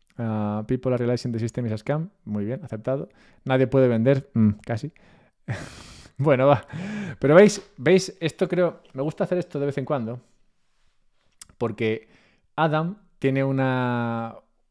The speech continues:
tiene seguidores que son inversores. O sea, tiene, Adam es inversor, entonces tiene una serie de seguidores que le siguen en Twitter, que son,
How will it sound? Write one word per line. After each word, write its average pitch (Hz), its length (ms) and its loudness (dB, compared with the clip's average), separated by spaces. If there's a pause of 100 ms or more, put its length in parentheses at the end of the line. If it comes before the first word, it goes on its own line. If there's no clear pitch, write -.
(120)
tiene 127 200 -4
seguidores 127 500 2
que 120 100 -8
son 127 300 -2
inversores. 113 640 -4
O - 40 -20
sea, 104 180 -6
tiene, 117 280 -6
Adam 135 260 -2
es 123 120 -4
inversor, 123 580 0
entonces 117 340 -8
tiene 123 520 0 (480)
una 123 180 -2
serie 120 220 0
de 117 80 0
seguidores 139 600 0 (240)
que - 100 -20
le - 160 -16
siguen 120 240 -4
en 120 100 -4
Twitter, 147 300 -2
que 92 140 -14
son, 107 460 -6